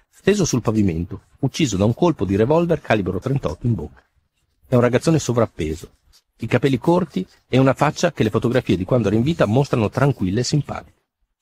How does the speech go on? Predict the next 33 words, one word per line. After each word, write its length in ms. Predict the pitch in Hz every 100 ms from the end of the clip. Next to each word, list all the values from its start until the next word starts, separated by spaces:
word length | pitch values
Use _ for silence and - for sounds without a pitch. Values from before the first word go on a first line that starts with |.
| _ _ _
Si 160 | _ 110
chiama 260 | 135 107
Riccardo 380 | 101 - 151 123
Lopez 520 | 101 90 - 143 - _ _
e 100 | -
aveva 320 | 110 90 90 120 -
ventuno 340 | 135 143 143
anni. 260 | 82 82 90 _ _ _ _ _ _
Cosa 180 | - 160
è 60 | 170
successo? 480 | 120 - 73 - _ _ _ _ _ -
Chi 80 |
l'ha 120 | 160 110
ammazzato? 500 | 95 - - 67 _ _ _ _ _ _
Nessuno. 460 | - 113 - 80 82 _ _ _ _ _
Si 80 | -
è 40 |
ucciso 260 | 127 165 147
da 140 | 120
solo. 320 | 101 87 78 - _ _ _ -
Lo 100 | 117
si 140 | -
capisce 320 | - 120 110
subito 320 | 107 170 165
dalla 220 | 110 101 98
posizione 440 | 107 104 139 107
del 160 | 92 131
corpo 460 | 92 87 90 73 _ _ _
e 80 | 120
della 220 | 113 98
pistola, 480 | 107 - 87 87 98 _ _
dalla 180 | 107 101
ferita 460 | 107 107 95 131